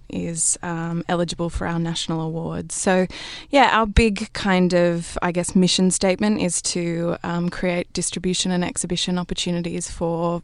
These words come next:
um, female identifying and female, uh, filmmakers. But, uh, I, I guess, you know, w-, traditionally we were called wow, which was World of Women's Cinema. We rebranded, um, just before the twenty seventeen festival. And that was something that I was really, really,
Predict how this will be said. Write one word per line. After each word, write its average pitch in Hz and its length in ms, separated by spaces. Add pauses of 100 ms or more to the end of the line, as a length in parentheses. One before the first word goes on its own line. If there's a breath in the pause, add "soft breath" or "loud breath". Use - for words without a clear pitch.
(120)
um, 170 320
female 170 420
identifying 175 920
and 170 260
female, 175 440 (180)
uh, 175 200
filmmakers. 247 720 (520 loud breath)
But, 208 180
uh, 226 60 (200)
I, 226 240
I 226 120
guess, 247 400
you 214 80
know, 196 160 (160)
w-, 190 200
traditionally 247 540
we 185 100
were 180 120
called 175 240
wow, 165 400
which 269 260
was 175 160
World 170 300
of 170 260
Women's 170 300
Cinema. 185 340
We 202 160
rebranded, 170 1000 (100)
um, 165 420
just - 300
before 175 380
the 165 140
twenty 170 300
seventeen 175 600 (420 loud breath)
festival. 269 540 (540 loud breath)
And 285 140
that 330 100
was 294 120
something 254 280
that 226 80
I 208 80
was 202 160
really, 202 460
really, 185 280